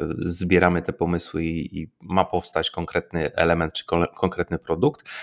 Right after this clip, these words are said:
Natomiast, e, jeżeli już powstanie taki produkt, najczęściej w postaci raportu, to on jest dostępny. On jest dostępny do ściągnięcia w formie p-, P D F na stronach rządowych, e, i każdy ma do niego wgląd, każdy może się wypowiedzieć i, i, i zobaczyć, na co właściwie ten czas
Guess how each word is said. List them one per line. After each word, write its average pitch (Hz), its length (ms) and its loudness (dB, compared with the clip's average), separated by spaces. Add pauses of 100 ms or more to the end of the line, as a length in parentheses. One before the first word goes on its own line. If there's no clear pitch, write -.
(220)
Natomiast, 107 540 2
e, 104 180 6
jeżeli 104 280 6
już 104 100 4
powstanie 92 360 2
taki 87 220 0
produkt, 85 320 2
najczęściej - 480 -2
w - 60 -16
postaci - 380 -2
raportu, - 440 2
to 165 120 -2
on 156 80 2
jest 135 140 4
dostępny. 82 440 4
On 82 80 2
jest 87 140 2
dostępny 82 400 0
do 78 100 2
ściągnięcia 82 480 -2
w - 60 -16
formie 78 420 -2
p-, 76 280 -4
P - 160 0
D 80 200 6
F - 220 -2 (200)
na 80 120 -4
stronach 76 480 -2
rządowych, 90 580 2 (480)
e, 131 340 4
i - 160 -2
każdy 135 340 4
ma 110 160 6
do 98 80 2
niego 85 220 2
wgląd, - 260 0
każdy 78 280 -4
może 80 200 -4
się 80 300 2
wypowiedzieć 78 1000 -4
i, 80 140 -8 (360)
i, 78 360 -8
i 92 40 0
zobaczyć, 85 600 0 (400)
na 92 100 4
co 92 120 -2
właściwie 87 340 2
ten 87 180 0
czas - 420 -2